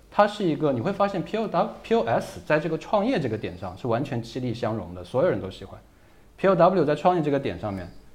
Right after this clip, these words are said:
是非常难的那个，可能大家都不喜欢，但是有一些人，有一些P O，P O W的支持者，他会认为这个是对的，包括我在内，对吧？我认为它是对的，可能你不喜欢，但是它是对的。然后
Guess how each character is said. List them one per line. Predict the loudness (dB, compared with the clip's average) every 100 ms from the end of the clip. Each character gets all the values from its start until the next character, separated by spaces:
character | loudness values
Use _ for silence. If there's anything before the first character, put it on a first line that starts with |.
| -20 -20 _ -16
是 | -4 -4 -4 -18
非 | -4 0
常 | 2 2
难 | 0 -2
的 |
那 | -2 -2
个， | -4 -10 -20 -12
可 | -6
能 | -2
大 | 0 2
家 | 2
都 | 2
不 | -2
喜 | -4
欢， | -10 -4
但 | 2 4
是 | 2 -2 -4 -6 -18 -20 -18 -4
有 | -2 0
一 | -2
些 | 2 6
人， | 6 4 -4 -16 -20 -20 -20 -20 -10
有 | -4 -2
一 | 0
些 | 0
P | 0 2
O，P | 2 0 -8 -20 -20 -8 -8 -8 -16 -18 -16 -12 -4 2
O | 4 4 -2 0
W | 2 4 2
的 | 0
支 | -2
持 | -8 -8
者， | -6
他 | -2
会 | 0
认 | 0
为 | -2
这 | -4
个 |
是 | -6
对 | -4 -4
的， | -2
包 | -2
括 | 0
我 | -2
在 | -2 -4
内， | -4
对 | -6
吧？ | -8
我 | -6
认 | -4
为 | -2
它 | -4
是 | -4
对 | -4 -4
的， | -6 -18 -20 -10
可 | -4
能 | -2
你 | -2
不 | -4
喜 | -6
欢， | -12 -10
但 | -8
是 | -8
它 | -8
是 | -8
对 | -8 -8
的。 | -12 -20 -20 -20 -20 -20 -20 -20 -20 _ -20 -20 -20 -8 6
然 | 8
后 | 8 8 8 4